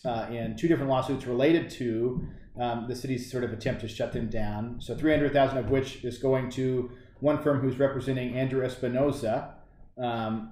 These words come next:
who is fighting to uphold the city's decision to revoke those certificates of occupancy. And then two hundred fifty thousand dollars is going to another firm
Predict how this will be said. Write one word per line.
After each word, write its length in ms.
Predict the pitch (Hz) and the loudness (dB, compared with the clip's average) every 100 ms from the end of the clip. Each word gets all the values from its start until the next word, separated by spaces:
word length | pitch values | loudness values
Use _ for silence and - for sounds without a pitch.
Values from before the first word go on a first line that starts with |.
| - 98 | -12 -4
who 160 | 131 | 0
is 160 | 117 - | 0 2
fighting 320 | 127 127 123 | 2 4 2
to 100 | 120 | 0
uphold 320 | 107 147 156 | 0 4 6
the 60 | 135 | 4
city's 340 | - 127 117 | 0 0 0
decision 460 | 117 120 123 113 113 | -4 -4 -2 -2 -2
to 60 | 110 | -4
revoke 340 | 107 117 - | -2 -4 -4
those 180 | 113 104 | -6 -6
certificates 460 | 107 120 113 110 | -8 -6 -6 -6
of 100 | 113 | -6
occupancy. 680 | 107 110 101 110 104 110 101 92 - - _ _ | -6 -6 -6 -8 -8 -8 -8 -8 -16 -20 _ _
And 140 | 123 117 | -8 -4
then 100 | 113 | -2
two 80 | 139 | 0
hundred 100 | 131 | 0
fifty 180 | 156 151 | 2 4
thousand 220 | 143 127 135 | 4 6 6
dollars 260 | 127 123 | 4 2
is 80 | 117 | 0
going 220 | 135 127 | 0 0
to 100 | 117 | 0
another 280 | 117 165 170 | 4 6 6
firm 580 | - 127 120 131 143 | 2 -2 0 -2 -4